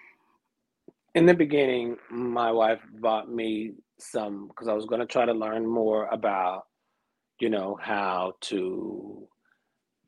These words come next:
do, like, iTunes, not iTunes, but more like, um, Pro Tools and that kinda thing. But I'm not a techie.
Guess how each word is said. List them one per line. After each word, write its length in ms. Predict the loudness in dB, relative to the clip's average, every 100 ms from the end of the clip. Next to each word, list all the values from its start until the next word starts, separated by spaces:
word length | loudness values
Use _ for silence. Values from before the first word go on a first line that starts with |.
| 0
do, 880 | 4 4 4 2 0 -2 -4 -6 -6
like, 520 | -6 -6 -6 -10 -20 _
iTunes, 1200 | -6 -4 -4 -6 -8 -6 -4 -2 -2 -4 -6 -4
not 180 | 4 6
iTunes, 500 | 6 2 2 -2 0
but 140 | -2 4
more 240 | 8 10
like, 280 | 8 4 0 -4
um, 260 | -4 -4 0
Pro 180 | 4 4
Tools 340 | 4 2 2
and 80 | -2
that 120 | -2 -2
kinda 180 | -4 -4
thing. 240 | -10 -12 _ _ _ _
But 180 | -6 -4
I'm 160 | -2 -2
not 140 | -2
a 20 |
techie. 420 | 0 4 2 0